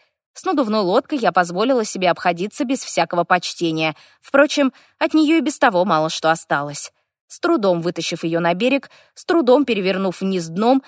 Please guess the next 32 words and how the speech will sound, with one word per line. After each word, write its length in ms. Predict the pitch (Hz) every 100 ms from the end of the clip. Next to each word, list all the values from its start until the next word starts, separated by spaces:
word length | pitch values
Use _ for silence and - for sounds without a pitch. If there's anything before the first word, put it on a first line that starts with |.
| - -
я 140 | 349
посветила 500 | 359 233 202 180 175
фонариком 640 | 170 175 185 240 294 294 277 _ -
и 40 |
обнаружила 600 | 330 269 269 240 277 320
внутри 340 | 285 240 208 285
какой-то 380 | 302 285 302 320
пакет 380 | 359 - 165
в 60 | -
целлофане. 680 | - 190 190 165 151 147 143 _ _ _
Вытащить 480 | 202 220 330 302 269
его 160 | 214 233
не 100 | 277
могла, 460 | 330 262 180 147 _ _
он 100 | 262
словно 400 | 247 262 277 262
приклеился 640 | 285 320 240 226 320 208 190
к 80 | 165
борту. 460 | 165 160 - 165 - _ _ -
Этого 300 | 311 233 190
ещё 240 | 180 - 196
не 100 | 180
хватало. 560 | 190 190 180 175 175 - _ _ -
Всё 220 | - 359
раздражение 720 | 247 190 190 180 214 285 220
минувшей 460 | 180 185 175 - 190
ночи 360 | 214 285 294 285 - -
обратилось 600 | 311 302 277 302 302 -
на 80 | 339
ещё 300 | 320 - 185
одно 220 | 180 214
препятствие, 800 | 277 302 247 160 - 180 170